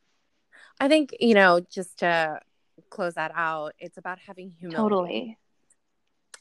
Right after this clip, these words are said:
Speaker 1: and showing, you know, showing up for people. And I think that there's nothing wrong in us asking people to show up for people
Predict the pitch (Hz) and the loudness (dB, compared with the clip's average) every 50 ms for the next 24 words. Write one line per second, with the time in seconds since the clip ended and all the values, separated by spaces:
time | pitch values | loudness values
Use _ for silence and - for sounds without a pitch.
0 | _ - 185 175 170 165 160 160 156 156 151 151 151 - - - - - - - | _ -10 -6 -4 -2 -2 0 -2 -2 -2 -4 -6 -8 -10 -14 -14 -14 -12 -6 0
1 | 220 190 185 180 180 175 175 170 165 - _ _ - 180 175 170 165 170 - - | 2 2 4 2 0 -4 -6 -10 -14 -16 _ _ -10 -8 -8 -8 -8 -10 -8 -6
2 | 208 190 180 170 160 - _ - 156 - - 143 - - - 80 87 - - _ | -6 -6 -4 -6 -8 -10 _ -14 -16 -14 -14 -14 -12 -10 -10 -10 -10 -12 -16 _
3 | _ 170 175 175 170 175 - 180 180 170 185 170 170 165 160 - - _ _ _ | _ -8 -8 -6 -8 -8 -10 -12 -8 -4 -2 -2 0 0 -2 -4 -6 _ _ _
4 | _ _ _ _ _ - 196 196 180 - 190 190 202 190 185 175 170 165 165 160 | _ _ _ _ _ -8 -8 -6 -6 -8 -8 -8 -8 -10 -8 -8 -6 -6 -6 -6
5 | 160 165 165 - - 175 165 160 160 - - 165 165 - _ - 165 160 165 _ | -8 -10 -14 -16 -16 -16 -16 -18 -16 -14 -14 -14 -14 -16 _ -16 -16 -16 -16 _
6 | _ 165 165 165 165 - - 160 156 - 175 160 - 160 156 156 143 - _ 180 | _ -20 -20 -20 -18 -12 -10 -10 -10 -10 -16 -18 -14 -10 -10 -10 -10 -10 _ -12
7 | 180 180 196 202 - 233 233 247 262 262 | -10 -10 -12 -10 -8 -6 -6 -6 -6 -8